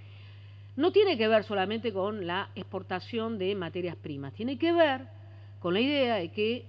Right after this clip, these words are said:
le-, los progresismos quisieron instalar, ¿no?, esta noción central que también apareció en los noventa con el neoliberalismo, de que no había alternativa. En los noventa se decía no, no había alternativa al neoliberalismo,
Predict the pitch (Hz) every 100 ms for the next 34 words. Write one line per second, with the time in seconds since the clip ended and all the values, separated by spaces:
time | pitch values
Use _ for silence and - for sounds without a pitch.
0 | - 160 165 175 175 170 196 233 240 311
1 | 277 320 - 202 254 247 220 - 214 247
2 | 208 165 - - - - - - 147 196
3 | 262 - - - - 262 247 277 269 208
4 | 202 190 262 - 214 208 277 185 139 131
5 | - - - - - - - 175 196 -
6 | 175 190 220 175 160 196 196 170 160 190
7 | 202 175 151 156 165 156 151 143 135 127
8 | 135 143 190 214 202 160 143 127 104 104
9 | - - - - - - - - - -
10 | - - - - - 165 208 285 349 320
11 | 233 208 247 226 226 196 208 233 208 208
12 | 180 220 208 190 196 190 190 240 349 427
13 | 392 427